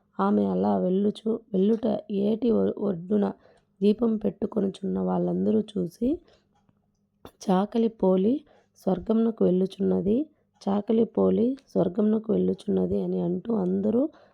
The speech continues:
ఆశ్చర్యపడసాగిరి. అంతా, "మా కోడలేమిటి స్వర్గమునకు వెళ్ళుటమే-, వెళ్ళుట ఏమిటి?" అని చాకలిది దాని ముగ్గురు కోడళ్ళను ఆశ్చర్యంతో చూసిరి. అలా చూసి ఆ నలుగురు విమానం మీద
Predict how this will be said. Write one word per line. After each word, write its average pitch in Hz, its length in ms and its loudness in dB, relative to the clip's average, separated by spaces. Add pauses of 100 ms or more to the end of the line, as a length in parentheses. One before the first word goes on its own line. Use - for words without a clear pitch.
(160)
ఆశ్చర్యపడసాగిరి. 196 1120 -2 (380)
అంతా, 202 460 -2 (300)
"మా 202 180 2
కోడలేమిటి 220 840 0
స్వర్గమునకు 196 680 0
వెళ్ళుటమే-, 185 640 0 (240)
వెళ్ళుట 196 340 4
ఏమిటి?" 185 500 2
అని 202 280 0 (520)
చాకలిది 196 480 0
దాని 180 280 0
ముగ్గురు 185 400 0
కోడళ్ళను 196 720 0
ఆశ్చర్యంతో 208 680 -2
చూసిరి. 190 520 -4 (580)
అలా 190 260 0 (120)
చూసి 220 360 0
ఆ 190 200 0
నలుగురు 208 520 2 (380)
విమానం 208 480 2
మీద 190 220 0